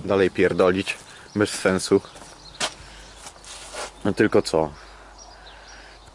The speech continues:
No jak na razie to będzie wszystko. Postaram się dzisiaj wrzucić ten film, dzisiaj, czyli, yy, dzisiaj, czyli we wtorek, we wtorek czternastego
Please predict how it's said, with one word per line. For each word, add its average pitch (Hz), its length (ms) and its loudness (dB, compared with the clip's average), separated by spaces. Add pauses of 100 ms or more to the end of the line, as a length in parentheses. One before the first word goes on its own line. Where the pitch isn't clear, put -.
No 113 140 0
jak 110 300 4
na 110 120 2
razie 104 260 2
to 104 100 2
będzie 95 220 2
wszystko. 95 500 2 (840)
Postaram 95 380 0
się 95 140 -2
dzisiaj 92 280 0
wrzucić 90 340 -2
ten 82 100 -2
film, 92 280 0
dzisiaj, 90 280 0
czyli, 82 400 0 (1700)
yy, 92 80 -6
dzisiaj, 82 240 0
czyli 90 260 -2
we 85 160 0
wtorek, 95 680 2 (920)
we 87 120 2
wtorek 101 360 2
czternastego 90 960 0